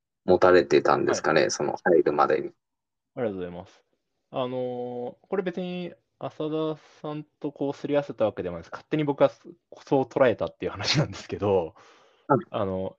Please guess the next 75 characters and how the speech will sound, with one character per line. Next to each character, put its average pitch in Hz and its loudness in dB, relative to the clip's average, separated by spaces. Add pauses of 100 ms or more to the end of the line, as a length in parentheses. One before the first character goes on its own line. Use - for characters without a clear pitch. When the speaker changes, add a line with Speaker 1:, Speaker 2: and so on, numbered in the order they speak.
Speaker 2:
や 170 -6
っ - -2
ぱ 117 4
浅 196 2
田 202 4
さ 208 -4
ん 196 -2
伊 196 -8
藤 233 -6
忠 107 -8
出 - -10
身 107 -6
だ 104 -2
け 107 -2
ど、 90 -4
す 139 -10
ご 147 2
い 120 -2
三 160 -4
方 98 -6
よ 92 -6
し - -16
と 87 -8
い 82 -10
う 82 -12
か、 90 -2
ウ - -4
ィ 110 -4
ン - -6
ウ 123 -6
ィ 127 -6
ン - -8
ウ - -8
ィ 123 -4
ン 95 -6
み 85 -10
た - -12
い 82 -14
な 80 -16
と 85 -16
こ 80 -18
を - -20
す - -20
ご 95 -6
い 90 -8
意 92 -12
識 - -16
し - -18
て 92 -10
る 90 -8
ん 82 -12
じ 82 -12
ゃ 80 -12
な 80 -14
い 78 -18
か 82 -14
な 80 -18
っ - -20 (100)
て - -14
思 80 -14
っ - -18 (200)
て 78 -14
い 78 -18
て、 82 -10 (600)
Speaker 1:
う 107 6
ん。 92 6
Speaker 2:
あ - -10
の、 117 -2
ブ 170 4
イ 226 2
シ 254 0
ー 214 -8
と 175 0
い 190 4
う、 175 -2